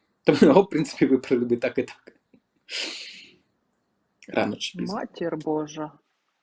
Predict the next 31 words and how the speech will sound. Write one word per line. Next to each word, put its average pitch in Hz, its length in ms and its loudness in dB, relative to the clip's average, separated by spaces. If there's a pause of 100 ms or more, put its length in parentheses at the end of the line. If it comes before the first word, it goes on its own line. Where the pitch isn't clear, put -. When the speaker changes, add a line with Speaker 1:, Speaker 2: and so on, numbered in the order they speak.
(500)
Speaker 1:
Ну, 175 200 8
і 156 40 10
якщо 160 340 6
мені 165 220 2
навіть 151 360 4
на 139 80 6
другій 160 320 2
колоді 139 460 2
падає 120 560 2
антихрист, 120 840 -4
ну, 117 280 0
звиняйте, 123 520 2
у 117 40 2
мене 117 220 2
ще - 180 0
більше 120 400 -2
питаннячок 185 800 0
до 147 320 4
цієї 131 320 -2
людини. 147 340 -6 (1600)
Там 165 520 6
церквою 165 680 0
пахне 156 540 -2
тільки 143 360 -6
для 131 180 0
людей 135 560 0
і 135 100 -2
тільки 143 420 -6
для 123 180 -4
них. - 300 -20 (720)
Все. - 300 -14